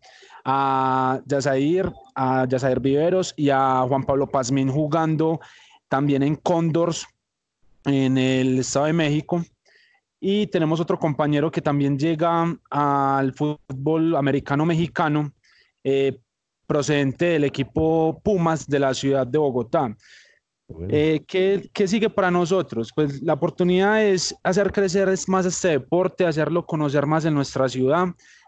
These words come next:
Speaker 1: Ya hemos tenido la oportunidad de, de representar a Medellín y a Colombia en el, en la ciudad de, de Cuernavaca y de Jojutla en el país de México. Eh,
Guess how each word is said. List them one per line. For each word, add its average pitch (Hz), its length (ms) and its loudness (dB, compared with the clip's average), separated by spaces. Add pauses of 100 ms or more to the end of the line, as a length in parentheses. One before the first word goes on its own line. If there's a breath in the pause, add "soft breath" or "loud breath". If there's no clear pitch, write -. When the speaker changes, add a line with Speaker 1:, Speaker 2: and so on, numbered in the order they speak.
Speaker 1:
Ya 156 120 2
hemos 165 240 0
tenido 156 260 2
la 175 60 2
oportunidad 143 800 0
de, 160 580 0 (500)
de 131 360 -4
representar 139 640 0
a 156 40 2
Medellín 143 500 0
y - 20 2
a 165 80 0
Colombia 143 480 0
en 165 80 0
el, 143 320 2
en 139 240 0
la 135 100 2
ciudad 135 260 0
de, 156 600 0 (600 loud breath)
de 156 160 0
Cuernavaca 143 800 0
y 165 60 2
de 147 100 0
Jojutla 139 540 0
en 156 320 0
el 131 500 2
país 139 320 0
de 147 80 0
México. 160 560 0 (680 soft breath)
Eh, 147 540 2